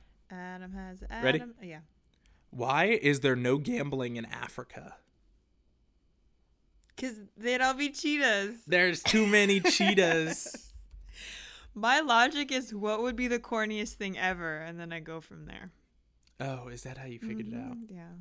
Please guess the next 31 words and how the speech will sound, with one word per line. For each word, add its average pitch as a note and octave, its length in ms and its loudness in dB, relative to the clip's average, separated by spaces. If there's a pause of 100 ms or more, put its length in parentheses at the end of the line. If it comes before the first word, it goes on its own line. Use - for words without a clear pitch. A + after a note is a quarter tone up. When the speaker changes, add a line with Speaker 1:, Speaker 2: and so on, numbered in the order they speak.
(240)
Speaker 2:
All B3+ 80 2
right, G#3+ 120 2
well, G#3 120 4
let's A#3 180 0
talk - 240 -8
some F#3 140 0
Taylor F3+ 260 -2
Swift F3 260 -2
news. C#3 320 0
So C3+ 260 0 (200)
we F#3+ 100 0
got A#3+ 220 4
some F3 180 4
new F3+ 180 4
dates D#3 600 0 (360)
for D#3+ 160 2
the D3+ 80 -2
nineteen C#3 320 -2
eighty-nine B2+ 360 -2
World C3 260 2
Tour C#3 240 2
in B2 160 -4
Asia. C#3 500 0
The B2 80 -10
tour F3 300 0
is D3+ 80 -2
gonna D3 140 -2
be C3+ 80 -2
going C#3 260 0
to B2 80 -6
Singapore A3 800 -4